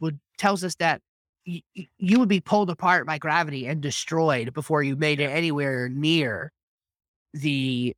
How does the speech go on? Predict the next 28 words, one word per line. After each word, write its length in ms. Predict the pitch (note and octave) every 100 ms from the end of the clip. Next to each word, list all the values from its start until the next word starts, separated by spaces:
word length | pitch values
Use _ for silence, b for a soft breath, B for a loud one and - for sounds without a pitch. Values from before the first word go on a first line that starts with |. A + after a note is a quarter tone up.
| -
um, 560 | B2+ A#2+ A2+ A2 G#2+ G#2 _ -
being 240 | D3 C#3+ C#3+
able 240 | D#3 C#3
to 120 | D3
even 280 | G#2+ C#3+ C3+
enter 340 | A#2+ D3 C3+ A#2+
into 220 | C3 B2
the 80 | G#2+
b-, 120 | A#2+ _ -
into 220 | D3+ B2
the 80 | F3+
black 240 | A#2+ G#2+
hole. 340 | - A2+ - - _ B B
So, 600 | - F#3 E3 D#3+ D#3+ D#3 _ _ _ _ -
um, 560 | F3+ F3 D#3+ D#3 D3+ C#3+ _ _ _ _
s-, 160 | - - -
so, 200 | - -
so 200 | E3 - G#3+
that, 300 | B3 C#4 - -
<laughs> 1000 | - - _ _ _ F3 - - - -
I 40 | A#3
mean, 120 | G#3 B -
that's 200 | C4+ -
pretty 280 | F#4+ F4 A#3+
central 480 | - C4 B3+ B3+ A3
to 120 | A3+
the 120 | F#3+
story. 600 | - A#3+ A3 G3 A#2+ -